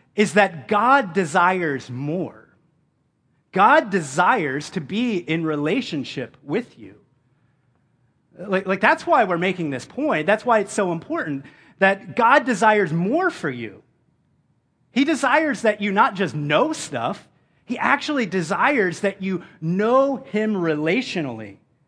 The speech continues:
and that you're transformed by that. In verse eighteen,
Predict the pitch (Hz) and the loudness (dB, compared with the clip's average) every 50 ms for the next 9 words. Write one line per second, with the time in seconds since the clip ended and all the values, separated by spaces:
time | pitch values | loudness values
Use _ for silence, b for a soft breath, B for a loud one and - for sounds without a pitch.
0 | _ _ _ _ _ _ 165 180 185 190 196 196 190 180 - - 208 202 196 180 | _ _ _ _ _ _ -2 0 0 0 0 -2 -2 -2 -4 -4 -2 0 0 -2
1 | 185 - - - 202 214 240 277 277 220 160 131 120 - b b b b b b | -4 -8 -12 -8 -4 -2 0 0 0 -2 -2 -4 -6 -10 b b b b b b
2 | b - 127 123 120 107 107 104 95 98 101 - _ _ _ _ _ _ _ _ | b -2 -2 -2 -2 -2 -6 -10 -14 -16 -18 -20 _ _ _ _ _ _ _ _
3 | _ _ _ _ _ _ _ _ _ _ _ _ _ 175 170 175 220 233 226 - | _ _ _ _ _ _ _ _ _ _ _ _ _ -2 2 4 4 4 4 4
4 | 226 233 254 240 233 - - 185 160 143 131 120 113 110 - | 2 2 2 2 -2 -4 -2 -2 -2 -2 -4 -6 -10 -12 -16